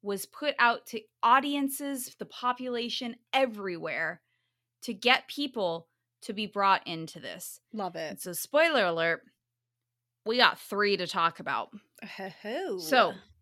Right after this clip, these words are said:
Speaker 1: we're gonna first talk about Tom Jung. So Tom was a freelance illustrator in nineteen seventy-seven,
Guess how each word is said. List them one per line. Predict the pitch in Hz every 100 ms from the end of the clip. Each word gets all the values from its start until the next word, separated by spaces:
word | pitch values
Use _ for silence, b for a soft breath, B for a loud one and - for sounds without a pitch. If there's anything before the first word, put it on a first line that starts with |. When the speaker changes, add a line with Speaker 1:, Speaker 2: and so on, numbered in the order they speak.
| _ _ 220
Speaker 1:
we're | 269
gonna | 359 392
first | 294 277
talk | 254 240
about | 226 196 185 - - _ _ _ _ _ _
Tom | - - 254 247 254 254 254 - -
Jung. | 175 185 151 139 - _
So | - 247 - _ -
Tom | - 311 330 349 - _
was | 202 285 269 247
a | 262 254
freelance | - 330 339 302 285 269 -
illustrator | 196 190 - 196 175 165 160 -
in | 185
nineteen | 170 160 - 165
seventy-seven, | 156 147 147 156 151 143 143